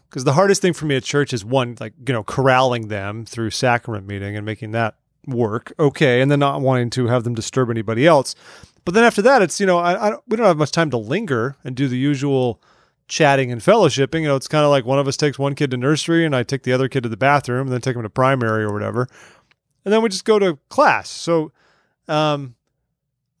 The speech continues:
I've struggled more in that area because I just feel like I don't have the time post-sacrament meeting to do some of the usual visiting. And it's not like that's the only place and vi-, you know, and time to do that. But,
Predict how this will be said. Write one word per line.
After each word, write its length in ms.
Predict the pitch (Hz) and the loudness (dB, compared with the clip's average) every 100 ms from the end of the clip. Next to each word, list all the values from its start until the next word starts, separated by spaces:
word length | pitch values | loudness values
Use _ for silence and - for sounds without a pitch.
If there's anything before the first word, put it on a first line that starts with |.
| _ | _
I've 180 | - 254 | -2 0
struggled 420 | - - 359 226 160 | 0 0 2 2 -2
more 260 | 143 127 | -2 -4
in 120 | 123 | -6
that 300 | 120 113 110 - _ _ _ | -6 -4 -6 -10 _ _ _
area 580 | 160 127 113 107 - - _ _ | -4 -2 -4 -10 -16 -20 _ _
because 200 | 151 160 | -4 2
I 80 | 190 | 4
just 120 | 196 | 4
feel 80 | 214 | 2
like 120 | 190 | 2
I 80 | 165 | 2
don't 300 | 131 151 165 | 2 0 0
have 460 | 160 147 110 98 107 | 0 0 -2 -10 -14
the 100 | 117 - | -14 -12
time 840 | - 127 170 240 135 120 117 113 - | -8 -2 0 2 2 0 -2 -6 -10
post-sacrament 880 | - 139 131 - - 156 190 160 120 | 0 2 2 -4 0 2 2 0 -4
meeting 220 | 117 117 113 | -4 -6 -6
to 100 | 117 | -6
do 140 | 123 | -4
some 220 | 117 127 | -4 -4
of 80 | 113 | -4
the 80 | 110 | -4
usual 440 | 117 120 117 110 | -4 -4 -4 -8
visiting. 440 | 101 123 113 107 113 | -4 -2 -2 -4 -6
And 80 | |
it's 80 | 147 | 0
not 60 | 247 | 2
like 120 | 233 | 4
that's 140 | 185 - | 2 0
the 100 | 151 | -2
only 320 | 147 143 127 | -2 -2 -4
place 540 | 104 - 123 113 - | -6 -2 0 0 -4
and 140 | 120 104 | -8 -6
vi-, 160 | 113 - | -8 -6
you 100 | 123 | -8
know, 200 | 98 95 _ _ | -8 -12 _ _
and 160 | 117 107 | -12 -8
time 500 | - 113 113 110 110 _ _ _ _ _ - | -4 -2 -2 -6 -10 _ _ _ _ _ -10
to 100 | 110 | -8
do 300 | 90 160 160 | 2 4 4
that. 460 | 104 92 92 - - _ _ _ _ _ _ | 0 -6 -10 -14 -18 _ _ _ _ _ _
But, 480 | 95 127 123 117 | -4 0 2 2